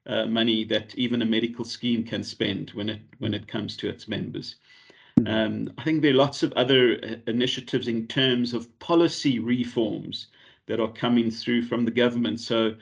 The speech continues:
Speaker 1: not all that is said to be national health insurance is a bad thing.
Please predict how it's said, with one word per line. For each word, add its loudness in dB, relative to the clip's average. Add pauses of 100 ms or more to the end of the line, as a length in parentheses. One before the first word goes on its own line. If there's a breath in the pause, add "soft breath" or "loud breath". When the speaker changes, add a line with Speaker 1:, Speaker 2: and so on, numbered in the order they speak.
(280 soft breath)
Speaker 1:
not 2
all 2
that 4
is -2
said 0
to -6
be -2
national 0
health 0
insurance 0
is -2
a 0
bad 2
thing. -4